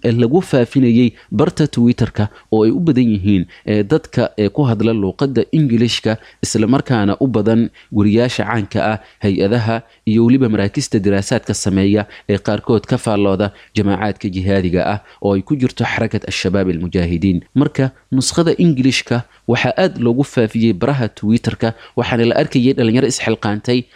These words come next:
oo linkiga filimka si toos ah u gaarsiinaya dhammaan hay-adaha, afraadda,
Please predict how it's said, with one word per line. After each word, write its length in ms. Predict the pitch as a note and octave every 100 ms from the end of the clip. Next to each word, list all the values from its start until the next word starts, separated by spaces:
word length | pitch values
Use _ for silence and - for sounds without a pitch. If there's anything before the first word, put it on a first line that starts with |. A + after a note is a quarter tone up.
| - _
oo 140 | C3 B2+
linkiga 420 | E3+ F3 C#3+ B2+
filimka 500 | - C#3+ C3 B2 B2+ - -
si 180 | - F#3
toos 300 | - C3 -
ah 60 | A2
u 60 | C3
gaarsiinaya 720 | A#2 G#2+ G2 B2 A#2+ A2 G#2 G#2 - -
dhammaan 460 | A#2+ A#2 C3 C#3+ C#3+ _ _
hay-adaha, 640 | - F#2 G2+ A#2 B2+ C3+ - _ _ _
afraadda, 640 | - - A2 A#2+ C3 C3